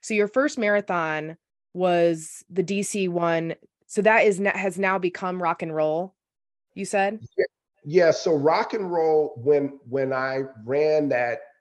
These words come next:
Speaker 2: your unofficial half marathon,
Speaker 1: Unofficial.
Speaker 2: it was
Speaker 1: <laughs>
Speaker 2: called, like, Sunrise Bank.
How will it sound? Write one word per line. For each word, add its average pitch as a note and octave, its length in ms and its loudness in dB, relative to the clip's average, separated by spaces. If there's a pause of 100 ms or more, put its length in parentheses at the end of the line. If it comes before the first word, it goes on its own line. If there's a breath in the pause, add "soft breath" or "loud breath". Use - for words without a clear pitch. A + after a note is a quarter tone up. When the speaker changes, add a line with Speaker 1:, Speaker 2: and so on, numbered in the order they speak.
(260)
Speaker 2:
your A#2 220 -8
unofficial C3 640 -2
half A2+ 280 -6
marathon, G#2+ 640 -6
Speaker 1:
Unofficial. - 460 -12 (140)
Speaker 2:
it C#3 80 -4
was C#3 140 0
Speaker 1:
<laughs> - 0 -
Speaker 2:
called, C#3+ 420 4 (340)
like, G#2+ 160 -18 (680)
Sunrise D#3 680 -2
Bank. A2+ 500 -8